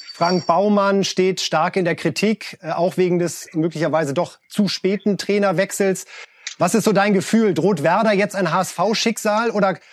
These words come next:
kann man sich da aufrappeln und sagen, „Hey, wir sind nächstes Jahr mit einer starken Truppe wieder da“?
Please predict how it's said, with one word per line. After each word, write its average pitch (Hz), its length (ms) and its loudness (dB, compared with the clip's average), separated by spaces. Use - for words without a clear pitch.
kann 196 140 0
man 202 140 2
sich 180 140 0
da 185 120 2
aufrappeln 190 680 0
und 175 160 0
sagen, 170 380 0
„Hey, 170 320 0
wir 156 120 0
sind 175 160 0
nächstes 170 340 0
Jahr 170 140 0
mit 170 80 0
einer 160 160 0
starken 165 320 -2
Truppe 160 280 -4
wieder 147 160 0
da“? 123 280 -2